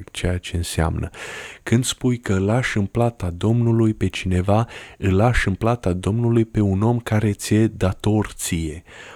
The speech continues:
Un om care ți-a comis o greșeală, care, uh, ar trebui ca să își repare greșeala de tine sau care pur și simplu îți datorează bani sau îți datorează recunoștință sau îți datorează,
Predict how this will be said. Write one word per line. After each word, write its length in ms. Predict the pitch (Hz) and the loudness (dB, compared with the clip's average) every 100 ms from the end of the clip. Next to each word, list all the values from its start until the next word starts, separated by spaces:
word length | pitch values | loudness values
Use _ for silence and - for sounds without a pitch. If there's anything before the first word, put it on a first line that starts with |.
| - | -4
Un 160 | 98 107 | 0 2
om 180 | 123 | 0
care 540 | 113 107 98 92 87 80 - | 0 -2 0 0 0 -4 -8
ți-a 220 | - 90 | -4 -4
comis 460 | - 85 92 110 | -4 -4 -2 0
o 120 | 135 135 | 0 0
greșeală, 840 | 127 131 - 123 120 120 117 117 - - - _ | -2 -4 -2 0 0 0 -2 -6 -14 -20 -20 _
care, 640 | 98 90 87 85 82 80 - | -4 -2 -2 -4 -6 -10 -10
uh, 280 | 85 85 85 - | -8 -8 -8 -8
ar 180 | 85 80 | -10 -10
trebui 360 | - 92 104 | -10 -6 -6
ca 160 | - 92 | -4 -6
să 200 | - - | -6 -6
își 240 | 87 85 - | -4 -6 -10
repare 460 | - 90 107 113 127 | -12 -6 0 2 2
greșeala 520 | 123 120 - 117 113 | 0 -2 2 4 4
de 120 | 113 | 2
tine 380 | 110 - 107 110 - - - | 0 2 2 2 -4 -14 -16
sau 280 | - 104 110 | -4 0 0
care 320 | - 104 101 _ | 0 0 -2 _
pur 200 | - 131 | 6 6
și 140 | - 104 | 4 0
simplu 380 | - 117 - | 2 -2 2
îți 200 | 104 - | 0 0
datorează 680 | 104 92 - 92 113 127 120 | -2 -2 2 4 4 2 2
bani 460 | 127 117 135 95 85 | 2 6 6 6 0
sau 260 | - 92 101 | -2 2 4
îți 220 | - - | 2 0
datorează 640 | 92 - 104 110 117 113 | -2 0 2 4 4 4
recunoștință 960 | 113 110 110 110 - - 113 92 - 85 | 4 4 4 4 4 4 4 4 0 -6
sau 240 | - 85 92 | -4 0 0
îți 140 | 98 | 2
datorează, 720 | 95 - 107 117 117 110 107 | 0 2 4 4 4 2 0